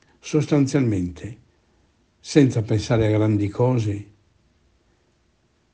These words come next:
Convertire, cioè indirizzare la nostra vita alla volontà di Dio, orientando al bene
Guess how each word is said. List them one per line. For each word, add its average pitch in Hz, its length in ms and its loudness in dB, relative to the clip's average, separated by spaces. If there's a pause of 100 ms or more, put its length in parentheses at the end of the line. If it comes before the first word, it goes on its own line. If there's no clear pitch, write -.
(340)
Convertire, 113 1040 2
cioè 117 340 -2
indirizzare 113 1080 0 (420)
la 110 120 -2
nostra 120 380 0
vita 117 440 0
alla 123 320 2
volontà 113 680 -2
di 104 180 -6
Dio, 87 340 -10 (1120)
orientando 113 1000 4
al 101 220 -2
bene 139 640 4